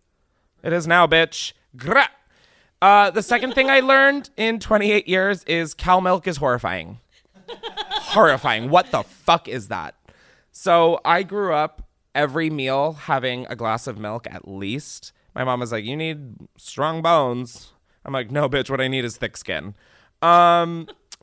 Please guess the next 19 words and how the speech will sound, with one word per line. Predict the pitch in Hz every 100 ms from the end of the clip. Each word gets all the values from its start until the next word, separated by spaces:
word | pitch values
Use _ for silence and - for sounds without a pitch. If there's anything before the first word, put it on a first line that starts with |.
| _ _ _ -
<laughs> | - - - - - - - - _ -
cow | 180 170
milk | 190 226 -
is | 214 202 170
disgusting. | 160 151 139 123 120 143 143
Towards, | 170 175 180
like, | 175 135
age | 131 127 127
ten, | - 127 120
I | 117
was | 120 113
like, | 117 123 156
"Ah, | 175 175 170 170 165
okay, | 151 117
what | 120 147
is | 139 135 117
this | 113 107
white | 104 98
shit?" | - - 50